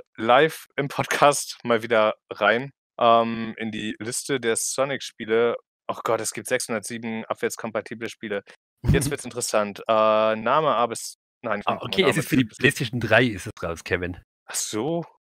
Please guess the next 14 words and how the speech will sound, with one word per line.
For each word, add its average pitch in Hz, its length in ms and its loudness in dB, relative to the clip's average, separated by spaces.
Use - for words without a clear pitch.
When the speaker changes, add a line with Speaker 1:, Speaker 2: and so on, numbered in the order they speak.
Speaker 2:
Für 117 80 -4
die 110 80 -4
PlayStation 113 580 -2
drei, 104 240 2
glaub 92 200 0
ich, 87 120 -8
war's 98 200 0
digital 107 380 -4
verfügbar. 95 560 -6
Okay. 107 320 -4
Speaker 1:
Das - 200 2
ist 156 140 2
aber 127 200 6
schon 110 320 0